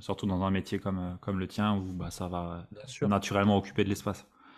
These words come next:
Speaker 1: Ok.
Speaker 2: Ouais, ouais, ouais.
Speaker 1: J'ai, euh, j'ai envie de te demander un petit peu si t'avais, euh, des ressources, euh, qui, euh, seraient, euh, pour toi à lire ou vraiment des, des, ouais, de bonnes sources d'influence que t'as pu avoir pour, euh, justement de développer, euh,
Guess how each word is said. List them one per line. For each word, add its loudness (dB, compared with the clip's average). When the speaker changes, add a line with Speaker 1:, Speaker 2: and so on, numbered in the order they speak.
Speaker 1:
Ok. -2
Speaker 2:
Ouais, -4
ouais, -6
ouais. -12
Speaker 1:
J'ai, 6
euh, 4
j'ai 0
envie 4
de -10
te 0
demander 4
un 0
petit -14
peu -2
si -8
t'avais, 4
euh, 4
des 2
ressources, 0
euh, -4
qui, -2
euh, -4
seraient, -4
euh, 0
pour -4
toi 2
à 4
lire -2
ou -6
vraiment 2
des, 0
des, -6
ouais, -2
de -6
bonnes 4
sources -2
d'influence 0
que -2
t'as 0
pu -4
avoir 2
pour, -4
euh, -2
justement -2
de -4
développer, -2
euh, -6